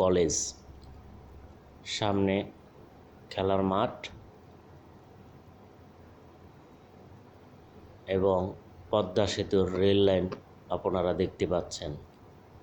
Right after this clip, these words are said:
এই সড়ক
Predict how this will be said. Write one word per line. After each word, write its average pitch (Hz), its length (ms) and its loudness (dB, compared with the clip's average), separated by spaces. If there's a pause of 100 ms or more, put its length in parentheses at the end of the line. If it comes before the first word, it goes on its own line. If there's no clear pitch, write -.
(3750)
এই 120 140 4
সড়ক 135 380 2